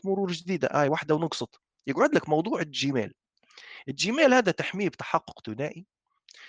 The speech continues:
التحقق الثنائي أو التحقق المتعدد، شنو هو؟ هو خطوة إضافية. يعني يكتب باسم المستخدم ويكتب كلمة المرور ويقول له: "معلش، ترى دخل لي الكود اللي بعته لك توا على التليفون". لو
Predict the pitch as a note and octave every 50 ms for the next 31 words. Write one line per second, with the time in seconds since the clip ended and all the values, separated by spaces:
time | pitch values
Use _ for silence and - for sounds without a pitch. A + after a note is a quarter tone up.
0 | - _ - - - - - - - - C3 - - A#2 - - B2 C3+ D3+ -
1 | - C3 - - C#3 C#3 B2+ A#2+ A2+ - - - - - D3+ - _ - - -
2 | - A2 G#2 A#2 A#2 - G#2+ F#2+ F2+ G2+ C3 B2+ A#2 C#3 D#3+ - - _ _ _
3 | - - D3 C3+ B2 C#3 B2+ G2+ G2 G#2 C3 C#3 B2 - - E3+ E3 - D3 C#3+
4 | C3+ - C3+ B2 A#2+ A2 - C3+ A#2+ G2 F2 D#2+ - _ - - - - _ -
5 | G2+ G2+ G#2 G#2 G2+ - _ _ _ _ _ _ _ - C3 C#3 - - A2 -
6 | _ _ _ G2+ A2 G#2 - A2 A2+ G#2+ G2+ G2 - - - G#2 - - - _
7 | _ _ _ _ _ - F#2+ A#2 D3+ - - - F#2+ - - A#2 G#2+ G#2 G2 -
8 | - - G2 G2 A2 D3+ D#3+ D#3+ - - _ _ _ _ _ _ _ _ - A2
9 | - C#3 B2+ A#2+ A#2 A2+ G#2 A#2+ B2 A2+ - - G2 - B2+ C3+ A#2+ C3+ - -
10 | D3+ B2 A#2 A2 - - D#3 C#3+ A#2 A2 G#2+ A2 G#2 G2 G2 A2+ - - B2+ C3
11 | A#2 - - - B2+ A#2 G#2 F#2+ G2 - _ A2+ G#2+ A2 G2 - - F#2 - -
12 | _ _ _ _ _ _ _ _ - F2 -